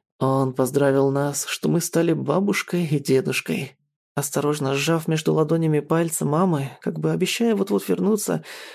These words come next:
отец, тихонько шмыгнув носом, отходит от нас на пару шагов. Мне жаль их с мамой. С виду кажется, что они нашли в себе силы жить дальше,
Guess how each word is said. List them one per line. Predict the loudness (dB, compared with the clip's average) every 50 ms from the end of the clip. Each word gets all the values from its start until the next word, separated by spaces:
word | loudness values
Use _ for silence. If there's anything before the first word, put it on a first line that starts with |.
| -14 -4
отец, | -4 -2 0 2 0 0 0 -2
тихонько | -6 -6 -4 -2 0 0 0 0 -2
шмыгнув | -2 0 0 0 0 0 0 -2 0 0
носом, | 0 0 0 0 0 -2 -2 -2
отходит | -4 -6 -4 -4 -2 -2 -2 0 0 -2
от | 0 0
нас | -2 -2 -2 -2 -4 -4
на | -6 -6
пару | -4 -2 -2 0 0 0
шагов. | 0 -2 -2 -2 0 -2 -2 -2 -6 -12 -16 _ _ _ _ _ _ _ _ -20 _ _ _ _ -2
Мне | -2 0 0 2 0 0 0 -2 -2
жаль | -4 -4 -2 -2 0 0 0 0
их | -2 -2
с | -2 -2
мамой. | -2 -2 -2 -2 -2 -4 -4 -6 -8 _ -16 -20 -20 -20 _ _
С | -8 -2 0
виду | 2 2 2 2
кажется, | 0 0 -2 -2 -2 -4 -4
что | -2 0 0 2
они | 2 2
нашли | 0 0 0 0 0 0
в | 0 0
себе | -2 -2 -2 -2
силы | -2 -2 0 0 2 2 2
жить | 2 0 0 -2 -4 -2
дальше, | 0 2 2 2 0 0 0 0 0 0